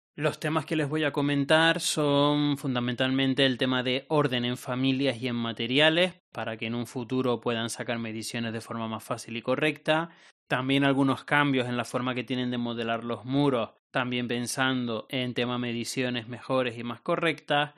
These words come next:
Y por último, una cosa en la que no se han metido todavía y me estuvieron contando que, bueno, al ser pocas personas, más o menos se organizaban, uno modelaba un rato, otro otro, pero no conocen la parte de trabajo colaborativo con centrales y locales, dice que lo han intentado pero que no les salen,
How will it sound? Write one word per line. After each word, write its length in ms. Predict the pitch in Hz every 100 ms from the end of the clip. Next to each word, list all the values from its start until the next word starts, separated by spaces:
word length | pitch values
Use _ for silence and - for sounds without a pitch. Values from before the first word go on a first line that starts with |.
| _ -
Y 120 | 151
por 180 | 151 151
último, 480 | 143 147 151 156
una 300 | 156 156 143
cosa 180 | 147 143
en 80 | 143
la 80 | 117
que 100 | 120
no 120 | 127
se 100 | -
han 80 | 135
metido 320 | 135 135 135
todavía 560 | 135 131 131 165 151 143
y 60 |
me 80 | 131
estuvieron 400 | - 123 120 127
contando 580 | 127 127 123 131 135 127
que, 120 | 120
bueno, 260 | 120 107 101
al 220 | 107 104
ser 520 | - 127 127 127 - _
pocas 320 | - 139 131 -
personas, 640 | 127 120 - 143 139 120
más 160 | 123 123
o 40 |
menos 220 | 127 127
se 100 | -
organizaban, 720 | 120 120 120 - 143 143 127
uno 160 | 123 123
modelaba 500 | 120 117 117 127 117
un 140 | 117
rato, 280 | 147 147 127
otro 220 | 113 127
otro, 300 | 135 139 147 - _
pero 460 | 131 127 135 143 - -
no 220 | 143 143
conocen 420 | 143 139 139 143
la 120 | 120 117
parte 280 | 131 131
de 140 | 127 123
trabajo 380 | 117 120 123 131
colaborativo 760 | 131 120 123 123 123 165 151
con 140 | 135 120
centrales 480 | 123 113 120 120 127
y 40 |
locales, 520 | 123 131 165 170 170
dice 200 | 143 -
que 80 | 123
lo 60 | 123
han 80 |
intentado 540 | 120 117 113 117 143 120
pero 160 | 117
que 80 | 113
no 100 | 120
les 140 | 131 135
salen, 420 | 135 127 131